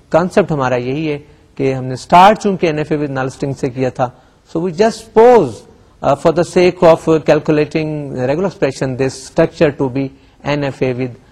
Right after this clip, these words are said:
null string۔ تو اس سلسلے میں آپ کنفیوز نہ ہوں، basically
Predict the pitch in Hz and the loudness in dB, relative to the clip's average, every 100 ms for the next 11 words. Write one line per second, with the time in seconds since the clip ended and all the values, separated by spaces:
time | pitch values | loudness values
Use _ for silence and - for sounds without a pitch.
0 | _ - 127 143 143 - 135 127 _ _ | _ -10 -4 -2 -4 -6 -6 -6 _ _
1 | 156 190 - 202 - 202 185 180 185 - | -4 -4 -2 -6 -4 -4 -2 -4 -8 -16
2 | _ - 135 160 - 185 - 214 180 131 | _ 0 0 2 -2 -4 -2 -2 -2 -2
3 | 131 113 113 127 160 147 139 | -4 -4 -6 -4 -4 -2 -4